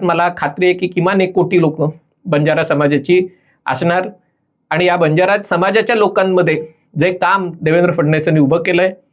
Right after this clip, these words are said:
आणि ते आता एकनाथ शिंदेंनी आपल्या मुख्यमंत्रीपदाच्या काळात त्याला पुढे नेलंय, त्याची कौतुक करण्याची गरज आहे. फक्त आता बंजारा समाज एक गठ्ठा मतदान करून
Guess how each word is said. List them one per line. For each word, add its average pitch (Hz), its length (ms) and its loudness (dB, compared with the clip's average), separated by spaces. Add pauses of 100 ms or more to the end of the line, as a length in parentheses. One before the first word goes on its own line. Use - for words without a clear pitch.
(680)
आणि 143 220 -2
ते 147 80 0
आता 170 300 0 (200)
एकनाथ 190 320 0
शिंदेंनी 175 440 0 (400)
आपल्या 175 240 -2
मुख्यमंत्रीपदाच्या 160 800 0
काळात 143 180 -2
त्याला 156 200 -2
पुढे 170 260 0
नेलंय, 180 300 0 (800)
त्याची 185 440 0 (160)
कौतुक 214 380 2
करण्याची 190 320 0
गरज 170 240 2
आहे. 156 80 2
फक्त 151 280 -4
आता 185 200 0
बंजारा 170 380 0
समाज 160 360 -2 (360)
एक 196 180 -2
गठ्ठा 190 260 0
मतदान 170 400 0
करून 156 280 -2